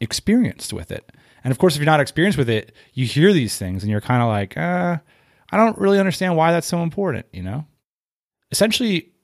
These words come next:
the book that we created is designed to be a fun way to encounter those ideas without being presented with their complexity right out of the gate,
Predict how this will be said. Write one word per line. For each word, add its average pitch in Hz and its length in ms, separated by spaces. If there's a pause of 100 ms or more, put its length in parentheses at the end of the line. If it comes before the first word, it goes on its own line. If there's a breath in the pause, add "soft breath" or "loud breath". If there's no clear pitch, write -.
(180)
the 131 80
book 226 180
that - 120
we 147 100
created 156 420
is 123 160
designed 147 800 (440 soft breath)
to 175 220
be 170 260
a 139 60
fun 170 600
way 143 440
to - 300
encounter 127 480
those 110 240
ideas 98 800 (360 soft breath)
without 127 500 (420)
being 147 180
presented 120 400
with 113 180
their 98 140
complexity 104 800
right 90 160
out 87 100
of 85 60
the 87 60
gate, - 280